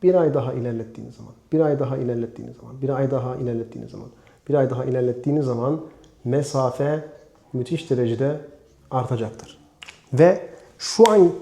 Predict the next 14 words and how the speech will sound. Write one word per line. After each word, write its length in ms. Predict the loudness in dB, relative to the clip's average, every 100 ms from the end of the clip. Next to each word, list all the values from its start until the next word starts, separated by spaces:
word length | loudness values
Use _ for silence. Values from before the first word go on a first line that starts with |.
| -14 -20 -20 _ -12
şu 200 | 2 6
anki 300 | 8 6 6
bilinciniz, 600 | 6 6 6 4 4 -2
şu 220 | -2 2
anki 260 | 2 -2 -4
şahsiyetiniz 840 | -4 -2 0 -2 2 0 0 -2 -2
nasıl 380 | 0 4 4 4
ki 240 | 2 -4 -6 -20 -20 _ 8
bir 140 | 10
anda 280 | 8 4 2
değişmediyse, 680 | 0 0 -2 -4 -6 -12 -16 _ _ _ _ _ _ 4
bir 140 | 6
anda 220 | 8 6 6
oluşmadıysa, 840 | 4 4 4 4 4 2 -2 -4